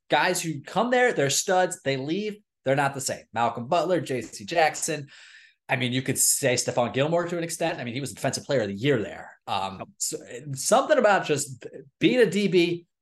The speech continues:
Speaker 1: go to New England. You will, you will play awesome.
Speaker 2: Yep. Yeah. He looks fantastic.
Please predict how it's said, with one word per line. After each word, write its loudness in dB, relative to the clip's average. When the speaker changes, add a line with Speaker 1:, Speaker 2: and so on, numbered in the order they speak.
Speaker 1:
go 6
to 0
New -2
England. -10
You -4
will, -2
you -6
will -6
play -4
awesome. -8
Speaker 2:
Yep. -10
Yeah. -10
He 0
looks 0
fantastic. -8